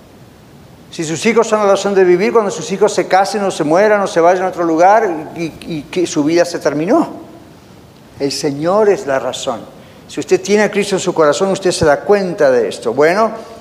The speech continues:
entrar por sus puertas con acción de gracias. Esa es la actitud de gratitud que mencionábamos, ¿verdad? Entrar en la presencia del Señor. Entrar en la presencia de Dios no es, "Voy a esperar hasta el domingo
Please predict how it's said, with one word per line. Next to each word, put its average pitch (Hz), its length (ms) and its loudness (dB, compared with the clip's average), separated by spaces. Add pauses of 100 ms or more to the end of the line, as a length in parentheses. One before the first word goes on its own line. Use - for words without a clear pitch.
(400)
entrar 190 380 2
por 196 120 2
sus 202 200 -2
puertas 202 560 2
con 160 200 2
acción 160 340 0
de 151 120 2
gracias. 135 540 0
Esa 170 200 0
es 156 60 -2
la 160 100 0
actitud 175 540 -2
de 196 120 4
gratitud 170 640 -2
que 156 160 0
mencionábamos, 139 840 -2
¿verdad? 151 320 2
Entrar 180 260 0
en 185 40 -2
la 160 100 2
presencia 185 520 0
del 165 100 2
Señor. 165 380 0 (580)
Entrar 240 300 2
en 262 60 2
la 254 120 2
presencia 220 500 2
de 185 80 4
Dios 196 240 2
no 196 140 -2
es, 190 220 0 (220)
"Voy 196 200 4
a 196 60 2
esperar 180 320 2
hasta 180 260 2
el 156 100 -2
domingo 185 760 0